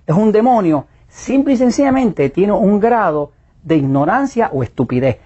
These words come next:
o simplemente no ha tenido la oportunidad de tener una práctica con gente viva que le traigan los exámenes de laboratorio antes y después. Y como yo creo que la verdad se ve en los resultados,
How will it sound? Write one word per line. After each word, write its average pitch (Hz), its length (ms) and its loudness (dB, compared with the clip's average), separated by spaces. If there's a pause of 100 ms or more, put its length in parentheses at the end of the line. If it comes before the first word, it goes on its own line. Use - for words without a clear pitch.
(220)
o 240 260 2
simplemente 226 720 0
no 147 180 2
ha 185 60 -2
tenido 226 560 0 (220)
la 156 180 -2
oportunidad 151 640 -2
de 160 100 -2
tener 147 220 -2
una 202 260 0
práctica 240 480 -4
con 131 160 -8
gente 220 360 0
viva 202 340 0 (220)
que 147 100 -2
le 135 80 0
traigan 190 300 0
los 226 100 2
exámenes 226 420 -2
de 208 100 2
laboratorio 220 520 0
antes 311 380 -2 (480)
y - 100 0
después. 147 360 -2 (400)
Y 156 100 -2
como 131 240 -2
yo 226 180 0
creo 233 460 0 (160)
que 139 160 -4
la 131 120 0
verdad 131 340 -2
se 240 180 -2
ve 247 180 2
en 214 80 -2
los 226 140 0
resultados, 226 640 -2